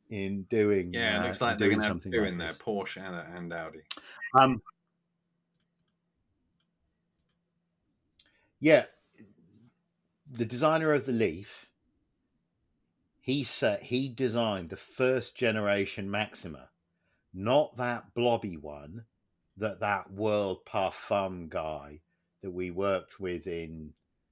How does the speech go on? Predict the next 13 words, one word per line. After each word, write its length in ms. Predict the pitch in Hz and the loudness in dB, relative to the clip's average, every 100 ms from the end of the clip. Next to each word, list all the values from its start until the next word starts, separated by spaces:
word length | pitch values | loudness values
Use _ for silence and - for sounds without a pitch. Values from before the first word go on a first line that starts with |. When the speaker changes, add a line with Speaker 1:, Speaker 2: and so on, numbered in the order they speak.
| _ _ _ _ _ _ _ 87 | _ _ _ _ _ _ _ -6
Speaker 1:
Richmond 640 | 101 - 92 87 80 82 | -6 -6 -10 -10 -12 -10
or 340 | 87 82 80 80 | -8 -8 -10 -12
Alabama 600 | 87 85 80 92 90 85 | -10 -10 -8 -8 -6 -6
or 200 | 85 80 | -6 -6
wherever, 540 | 85 85 85 80 87 78 | -6 -6 -6 -8 -10 -4
Richmond, 420 | 95 - 87 85 | -4 -4 -10 -10
Virginia 420 | 82 95 90 87 | -4 -2 -2 -4
or 160 | 80 82 | -6 -6
wherever 340 | 87 87 85 | -4 -4 -6
it 100 | 80 | -8
was 280 | 95 82 101 | -4 -4 -4
all 120 | 90 | -4
those 340 | 85 82 - | -4 -4 -6